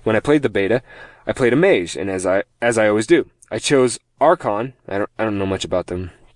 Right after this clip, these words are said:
"Archon, Warlock, and Chloromancer," oh, I know about them, "as my souls." Um, you know what? I, we got so much flack for talking Rift. I think I'm just gonna,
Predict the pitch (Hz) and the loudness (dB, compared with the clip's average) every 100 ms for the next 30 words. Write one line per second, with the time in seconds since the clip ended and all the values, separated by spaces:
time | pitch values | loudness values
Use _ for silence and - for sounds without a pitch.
0 | _ _ _ _ - 135 143 156 143 131 | _ _ _ _ -2 0 2 2 2 4
1 | 139 139 139 120 104 - - 135 104 90 | 6 4 2 -2 -6 -6 0 0 0 -4
2 | 90 - 139 110 90 82 82 80 - - | -6 0 0 0 -4 -8 -10 -16 -18 -20
3 | - - - - 127 117 123 117 113 95 | -20 -20 -12 -2 0 2 0 0 0 0
4 | 92 - - _ - 135 135 131 120 107 | -2 -4 -8 _ 2 4 4 2 0 -4
5 | 92 - - - 120 117 110 - - _ | -8 -16 -16 -4 0 2 2 -4 -14 _
6 | _ 92 135 120 104 104 90 - 85 - | _ -4 0 2 0 -4 -8 -6 -6 -6
7 | 87 87 82 80 78 - - _ _ - | -8 -8 -8 -10 -12 -14 -20 _ _ -16
8 | 85 78 78 - 80 82 | -14 -14 -14 -14 -14 -16